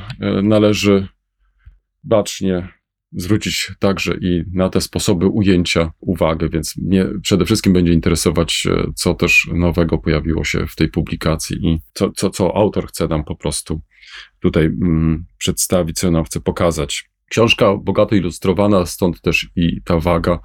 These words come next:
ale na razie nie chcę się jeszcze wypowiadać, e, na ten temat. Także, e, to tyle z mojej strony. A, kolega, tak przy okazji, ponieważ, e,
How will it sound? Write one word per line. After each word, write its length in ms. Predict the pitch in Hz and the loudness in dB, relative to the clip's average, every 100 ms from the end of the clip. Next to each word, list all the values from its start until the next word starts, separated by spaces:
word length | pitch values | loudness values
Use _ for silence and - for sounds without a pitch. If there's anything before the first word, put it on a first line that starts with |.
| - | 0
ale 260 | 120 117 - - 120 104 | 2 2 -2 -12 -10 -4
na 140 | 127 151 | 2 4
razie 240 | 170 139 | 4 2
nie 100 | 135 | -2
chcę 140 | 135 107 | -2 -4
się 220 | - 95 95 95 - 101 | -2 -2 -4 -10 -10 -10
jeszcze 260 | 101 98 | -2 0
wypowiadać, 640 | 85 98 87 85 82 - - | 0 0 2 2 2 -2 -4
e, 160 | 82 82 | -4 -2
na 280 | 82 78 82 - - | -2 0 -2 -4 -2
ten 180 | 82 80 | 0 0
temat. 280 | 80 - _ - - _ _ | -2 -6 _ -20 -20 _ _
Także, 360 | 151 120 90 - _ _ 117 | 2 2 -4 -12 _ _ 0
e, 40 | 113 101 87 _ _ | 2 2 -2 _ _
to 120 | 123 | 0
tyle 220 | 120 240 156 | 2 4 4
z 60 | |
mojej 160 | 127 101 | 4 2
strony. 260 | - 110 - | 2 0 2
A, 140 | 135 | -2
kolega, 360 | - 160 196 107 | 2 2 2 0
tak 140 | 101 | 0
przy 160 | - 127 | -2 0
okazji, 420 | - 170 107 92 | 2 2 2 -4
ponieważ, 520 | - 95 104 107 - | -4 -2 2 2 2
e, 340 | 104 104 95 | 2 4 4